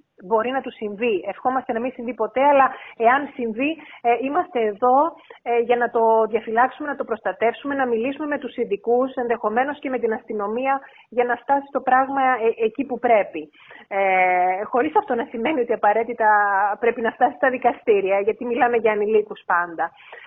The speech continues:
Ε, επομένως, με φιδό, ε, αναρτούμε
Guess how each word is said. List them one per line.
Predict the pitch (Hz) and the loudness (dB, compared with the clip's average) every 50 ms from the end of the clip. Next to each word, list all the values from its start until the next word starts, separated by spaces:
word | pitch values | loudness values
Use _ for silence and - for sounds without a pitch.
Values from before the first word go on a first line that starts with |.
| - | -6
Ε, | - 226 214 220 220 | -2 2 2 2 2
επομένως, | 220 220 240 233 240 277 277 262 247 214 202 196 - - - 202 | 2 0 0 0 0 0 -2 -2 -2 -4 -4 -6 -6 -8 -8 -6
με | 202 208 214 | -4 -4 -4
φιδό, | 214 - 233 208 202 277 302 294 226 180 143 - - _ _ _ _ - 226 | -4 -6 -8 -2 2 4 6 6 6 4 2 -2 -8 _ _ _ _ -10 -6
ε, | 202 196 185 208 | -4 -4 -4 -2
αναρτούμε | 202 202 196 - - 254 240 226 214 196 | -2 -4 -4 -2 0 0 0 2 0 0